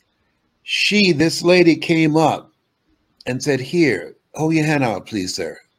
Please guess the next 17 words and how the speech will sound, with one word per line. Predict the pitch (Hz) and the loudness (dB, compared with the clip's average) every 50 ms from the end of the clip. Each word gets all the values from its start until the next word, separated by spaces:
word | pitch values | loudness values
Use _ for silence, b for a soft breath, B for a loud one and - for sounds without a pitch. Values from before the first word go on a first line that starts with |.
| _ _ _ | _ _ _
I | 107 113 | -12 -8
said, | 120 - 131 110 107 | -6 -6 -6 -4 -2
"Yes, | 120 120 120 - - | -2 -2 -2 -4 -6
ma'am." | 110 107 110 139 139 - b b b b b b b b - | -6 -6 -6 -8 -12 -16 b b b b b b b b -2
And | 135 139 135 | -2 0 2
she | 135 - 151 | 2 0 0
put | 139 143 170 170 170 170 - - _ _ _ _ _ _ - | 0 2 4 4 4 2 -2 -8 _ _ _ _ _ _ -10
a | - - | -10 -10
picture | - - 214 226 220 - - 147 143 | 0 2 2 2 2 0 -2 -2 0
in | 131 123 123 | 0 0 0
my | 131 131 131 | 0 0 0
hand, | 143 156 143 123 117 | 0 0 0 0 0
a | 123 | 0
real | 147 165 170 | 0 0 0
small | 170 - - 151 156 156 156 151 151 135 | 0 -2 -2 0 2 2 2 2 0 -2
picture. | 139 190 202 196 - - - - - _ _ _ _ _ _ _ _ _ _ _ _ _ _ _ _ _ _ _ _ _ _ _ _ _ _ _ _ _ _ _ | -2 -2 -2 -2 -4 -10 -14 -14 -16 _ _ _ _ _ _ _ _ _ _ _ _ _ _ _ _ _ _ _ _ _ _ _ _ _ _ _ _ _ _ _
And | - 156 156 151 147 143 139 139 135 | 0 0 2 2 0 -2 -4 -6 -10